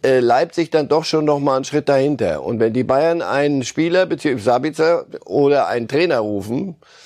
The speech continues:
und sagen, „So, was sind die Bedingungen?“ Und dann kommen die so und so und dann sagen die, „Ja, machen wir.“ Also da so, das ist, so im Nachhinein lässt sich das ganz gut trompeten. Ich fürchte,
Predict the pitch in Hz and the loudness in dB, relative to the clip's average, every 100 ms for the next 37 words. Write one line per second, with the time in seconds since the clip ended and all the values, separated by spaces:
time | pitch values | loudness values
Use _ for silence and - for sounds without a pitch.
0 | - _ _ - 147 143 135 139 143 151 | -20 _ _ -2 0 2 2 2 0 -4
1 | 131 123 139 147 143 139 139 127 127 151 | -4 0 0 0 0 -2 -2 -2 0 0
2 | 165 165 170 165 127 123 123 123 120 123 | 0 -2 -2 -2 -2 -2 0 -2 -2 -4
3 | 113 113 107 127 147 208 214 156 135 127 | 0 0 0 0 2 2 0 -2 -2 0
4 | 127 131 127 113 143 127 120 127 143 185 | -2 0 0 0 0 -2 -2 0 -2 -4
5 | _ _ - - - - - - _ _ | _ _ -20 -20 -20 -20 -20 -20 _ _
6 | _ _ - - 143 156 139 151 165 180 | _ _ -8 -2 0 0 0 2 2 2
7 | 143 160 165 165 - 165 151 - - - | 0 -2 0 -2 -2 -2 -2 -6 -6 -8
8 | 131 165 170 160 175 160 156 143 143 139 | -2 0 2 2 0 0 -2 0 -2 -2
9 | 135 135 131 131 127 - 123 - - - | -4 -2 -2 -2 -4 -4 -6 -6 -8 -4
10 | 113 135 139 131 131 - - 139 - - | -2 0 -2 -2 -4 -4 -6 -6 -12 -20
11 | - - - - - 151 156 - - 143 | -20 -20 -20 -10 0 0 0 -2 -2 0
12 | 143 | -2